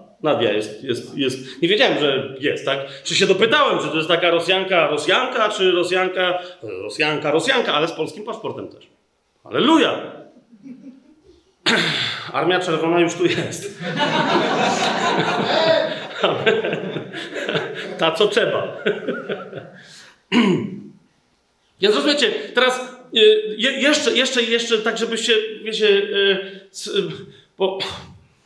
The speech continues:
jak ostatnio o tym m-, mówię, niektórzy podchodzą i mówią: „Ale Fabian, to jest takie przerażające, takie, wiesz, w Polsce są jakieś miliony ludzi, że jakieś socjotechniki, wiesz, pis walczy z P O, Konfederacja miała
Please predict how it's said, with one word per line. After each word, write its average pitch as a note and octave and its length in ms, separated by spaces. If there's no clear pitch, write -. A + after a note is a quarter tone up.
jak F#3+ 160
ostatnio B3 420
o G#3+ 40
tym A3 120
m-, G3 280
mówię, G#3+ 460
niektórzy G#3+ 360
podchodzą A#3 400
i A3+ 60
mówią: G#3+ 200
„Ale A3 220
Fabian, G#3+ 260
to F#3+ 40
jest E3 120
takie G#3 540
przerażające, A3 680
takie, G3+ 220
wiesz, G#3 200
w G#3 120
Polsce G#3+ 480
są F#3+ 120
jakieś G3 200
miliony G3+ 500
ludzi, F#3 640
że G3 160
jakieś G3+ 300
socjotechniki, G3 1500
wiesz, F#3+ 560
pis G#3+ 440
walczy G3 480
z F#3 100
P G#3 200
O, G3+ 460
Konfederacja G3 1080
miała F#3+ 420